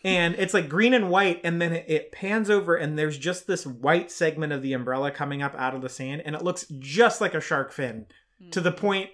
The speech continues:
Speaker 1: and it's very in the foreground. Brody's even behind it.
Speaker 2: Yeah.
Speaker 1: Uh, and it looks very intentional to show, like, this shark fin shape,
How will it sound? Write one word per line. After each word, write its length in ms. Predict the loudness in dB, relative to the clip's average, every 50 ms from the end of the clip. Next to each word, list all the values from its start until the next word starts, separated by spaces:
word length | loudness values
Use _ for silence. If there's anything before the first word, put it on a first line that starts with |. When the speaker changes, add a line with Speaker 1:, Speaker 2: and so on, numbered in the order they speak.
| _
Speaker 1:
and 140 | -2 0 0
it's 140 | 0 0 -2
very 560 | -6 -8 4 8 10 10 12 12 10 8 6
in 80 | 4 2
the 80 | 0
foreground. 560 | 0 4 4 4 4 4 2 0 0 0 2
Brody's 400 | 4 4 4 6 4 2 0 0
even 240 | 0 0 0 -2 -2
behind 420 | -2 -2 0 0 0 0 0 -2 -4
it. 220 | -8 -10 -14 -18 -20 -20 -20 -20 -18
Speaker 2:
Yeah. 140 | -16 -6 2 4
Speaker 1:
Uh, 420 | 6 6 6 4 4 2 0 -2 -6 -12 _ _ _ _ _ _ _ _ 0
and 580 | 2 2 4 2 2 2 2 0 -2 -4 -6 -10 -14 _ _ _
it 200 | 0 0 0 2
looks 220 | 2 2 0 0 -2
very 500 | -6 0 4 6 8 8 8 6 6 2
intentional 640 | 0 0 -2 -2 -2 -2 0 -2 -4 -4 -4 -6 -6
to 120 | -6 -8 -8
show, 380 | -6 -4 -2 0 2 2 0
like, 240 | 0 -2 -4 -6 -4
this 160 | -6 -6 -6 -6
shark 380 | -10 -2 0 0 0 0 -2
fin 400 | -4 -6 -4 -4 -4 -6 -8 -12
shape, 440 | -12 -8 -2 -2 -2 -2 -2 -6 -12